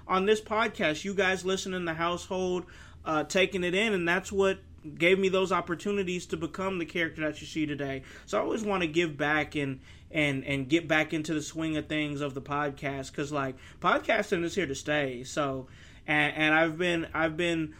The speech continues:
lucky enough to have a co-host that, that is just as dedicated as me, you know, to the,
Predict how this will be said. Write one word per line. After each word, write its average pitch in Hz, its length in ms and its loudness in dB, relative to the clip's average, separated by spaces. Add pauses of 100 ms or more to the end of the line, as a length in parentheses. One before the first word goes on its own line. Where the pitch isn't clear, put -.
(140)
lucky 175 340 0
enough 170 300 0
to 170 80 -2
have 160 200 0
a - 20 -4
co-host 175 680 0
that, 151 340 4
that 160 180 4
is 135 80 -4
just 160 260 -2
as 151 80 -10
dedicated 160 680 0
as 147 160 -4
me, 160 380 2 (100)
you 156 120 0
know, 147 180 2
to 160 180 -4
the, 151 240 -2